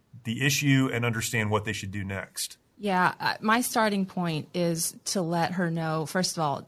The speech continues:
Speaker 2: I would just say thank you so much for sharing this with me. I think it takes a lot of courage.
Speaker 1: Mm.
Speaker 2: Anytime we're taking especially a sin,
Speaker 1: That's good.
Speaker 2: sexual sin just has so much shame and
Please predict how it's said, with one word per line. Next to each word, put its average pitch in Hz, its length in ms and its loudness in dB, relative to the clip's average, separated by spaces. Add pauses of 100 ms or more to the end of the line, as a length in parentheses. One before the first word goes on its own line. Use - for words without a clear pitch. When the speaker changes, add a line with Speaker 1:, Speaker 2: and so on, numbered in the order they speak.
Speaker 2:
I 170 120 4
would 160 140 0
just 160 160 -2
say 139 160 -2
thank 165 320 -4
you 151 80 -2
so 156 220 0
much 147 280 -2
for - 120 -6
sharing 151 440 -4
this 151 180 -4
with 170 140 -8
me. 160 140 -4
I 139 80 -4
think 165 180 -4
it 175 120 -10
takes - 240 -6
a 156 40 -4
lot 147 200 -4
of 139 80 -10
courage. 151 420 -4
Speaker 1:
Mm. 110 60 -2
Speaker 2:
Anytime 180 480 -2
we're 156 240 -4 (240)
taking 175 400 -2
especially 185 580 -2
a 151 80 0
sin, 160 460 -2
Speaker 1:
That's 156 100 -2
good. 92 320 -8
Speaker 2:
sexual 214 400 -2
sin 165 280 -2
just 156 220 -4
has 151 200 -4
so 190 240 -4
much 139 220 -4
shame 202 600 -2
and 151 400 -4